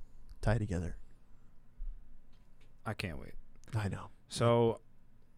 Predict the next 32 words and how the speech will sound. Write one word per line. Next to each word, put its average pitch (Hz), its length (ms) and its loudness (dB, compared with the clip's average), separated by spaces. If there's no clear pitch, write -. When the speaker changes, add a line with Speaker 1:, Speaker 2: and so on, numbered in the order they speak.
Speaker 2:
next 170 360 4
in 175 120 4
the 170 80 4
trailer, 120 720 8
we 117 440 4
take - 340 2
off 117 460 6
to 107 600 6
meet 113 360 4
some 107 260 4
gods. - 840 0
Speaker 1:
Mm. 123 400 10
Speaker 2:
Um, 92 340 0
and 107 120 2
it 104 40 2
appears 139 400 8
we 117 500 8
go 104 180 6
to 104 240 2
Olympus, 95 640 2
where, 98 640 6
uh, 92 140 0
Zeus 107 580 2
is 95 640 4
king, 110 340 8
Speaker 1:
Mm. 135 100 10
Speaker 2:
and 123 240 10
he 107 160 2
kinda 107 240 6
runs 107 300 6
the 104 100 0
show. 110 440 6